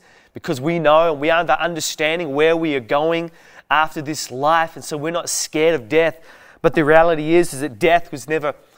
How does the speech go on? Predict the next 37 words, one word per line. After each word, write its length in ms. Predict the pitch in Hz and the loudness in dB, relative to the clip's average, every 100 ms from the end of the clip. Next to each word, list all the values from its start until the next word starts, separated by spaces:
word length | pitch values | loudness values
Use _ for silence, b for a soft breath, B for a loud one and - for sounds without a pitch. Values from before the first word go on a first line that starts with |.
| b | b
a 80 | - | -12
part 320 | - - 160 | -4 2 2
of 100 | 151 | 0
God's 380 | 127 147 151 131 | 0 2 2 -2
good 240 | - 170 - | -6 -8 -4
plan 320 | 160 165 165 | -2 -2 -2
for 120 | 160 | -6
this 200 | 139 - | -12 -10
world. 360 | 127 160 175 175 b b b b b - | -4 -2 -2 -4 b b b b b -8
It, 160 | 160 | -4
it's 140 | 160 160 | -4 -6
a 40 | |
curse 420 | - - 170 170 | -6 0 0 0
on 80 | 165 | -2
this 160 | 151 - | -4 -2
world. 280 | 143 175 170 | 4 4 4
It's, 280 | 143 - | -2 -10
it 280 | - 151 - | -8 -8 -8
brings 220 | 139 160 | -12 -10
suffering 580 | - - 170 165 - 180 | -8 0 2 2 0 -6
and, 120 | 139 113 B B - | -8 -10 B B -6
and 180 | 131 | -6
pain. 580 | 123 - 160 170 190 190 - b b b b | -8 -6 -2 -2 -2 -6 -14 b b b b
And 100 | 104 | -10
what 120 | 165 | -4
we 60 | 170 | -2
need 120 | 165 | -2
to 80 | 151 | -2
know 220 | 156 147 | -2 -4
is 80 | 131 | -6
that 100 | 135 | -8
the 80 | 127 | -4
resurrection, 800 | 143 123 131 143 143 - 107 101 | -4 -4 -2 -2 -2 -8 -14 -12
Jesus 680 | - 156 151 131 131 - B B B B - | -6 -4 -4 -6 -8 -10 B B B B -16
defeated 480 | - - 151 143 98 | -14 0 2 2 2
death 400 | 156 147 - - | 4 4 2 -10
once 640 | 110 135 143 147 - | -4 0 0 -2 -8